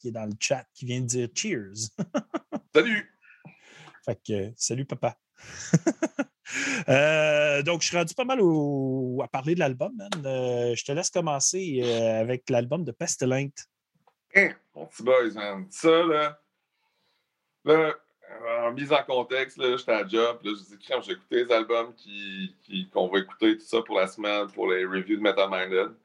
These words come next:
Speaker 2: Non, man, je suis à ça, je suis là. <laughs> Ben, voyons, mon petit boy, crème, qu'est-ce qui se passe ? Sérieux, là, c'est, mettons, là, là,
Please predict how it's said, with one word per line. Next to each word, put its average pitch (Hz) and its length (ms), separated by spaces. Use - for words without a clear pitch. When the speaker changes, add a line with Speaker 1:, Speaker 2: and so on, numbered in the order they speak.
Speaker 2:
Non, 127 200
man, 110 360
je - 100
suis - 120
à 85 100
ça, 139 120
je 120 60
suis - 180
là. 95 160
<laughs> - 720
Ben, - 200
voyons, 113 520
mon 85 220
petit - 260
boy, 101 320
crème, 95 300
qu'est-ce 113 320
qui 123 120
se - 80
passe ? 120 280
Sérieux, 135 560
là, 139 300
c'est, 98 380
mettons, 147 460
là, 131 260
là, 139 360